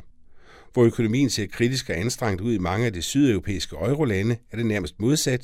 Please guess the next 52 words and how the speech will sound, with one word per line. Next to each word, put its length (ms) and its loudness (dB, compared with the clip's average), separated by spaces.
i 80 -6
nord. 380 -2
De 80 0
nordiske 440 2
lande 240 -2
klarer 300 -2
sig 160 -6
godt, 300 2
og 120 -12
for 80 -8
Danmarks 440 -2
vedkommende 460 -2
er 40 -6
euroens 500 -2
nedtur 440 -2
faktisk 460 -8
rigtig 260 -8
positiv. 680 -8
I 60 0
hvert 200 6
fald, 220 0
når 100 -2
man 140 -4
ser 220 -4
med 120 -4
erhvervslivets 560 -4
øjne 260 -4
på 120 -8
sagen. 440 -4
Det 80 4
er 40 8
nogle 220 8
af 80 6
de 180 0
emner, 200 2
vi 80 -2
skal 200 -8
beskæftige 460 -2
os 100 -4
med 120 -2
i 60 -4
de 100 -8
kommende 380 -4
minutter. 440 0
Vi 80 -2
begynder 320 6
med 100 2
den 80 -2
suverænt 500 0
mest 280 -2
opsigtsvækkende 760 -2
historie, 520 2